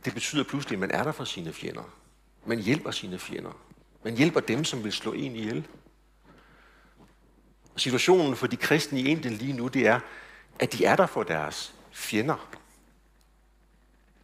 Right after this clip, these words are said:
Premierminister Modi, som siger, at en rigtig inder, han er hindu. Det vil sige, at alle kristne er ikke rigtige hinduer, på trods af, at de har boet i Indien i mange, mange, mange, mange år.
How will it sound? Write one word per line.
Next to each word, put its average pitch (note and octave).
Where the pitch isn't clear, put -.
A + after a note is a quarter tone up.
Premierminister B2+
Modi, C#3+
som B2+
siger, B2+
at -
en A2
rigtig -
inder, A2+
han G#2+
er B2+
hindu. A#2+
Det C#3
vil B2+
sige, -
at -
alle B2
kristne A2+
er -
ikke G#2+
rigtige G#2+
hinduer, A#2
på E2+
trods A2+
af, A2
at G2
de G#2
har F#2+
boet G#2+
i F#2
Indien G2+
i F2+
mange, F2+
mange, F#2+
mange, F2+
mange F#2
år. F#2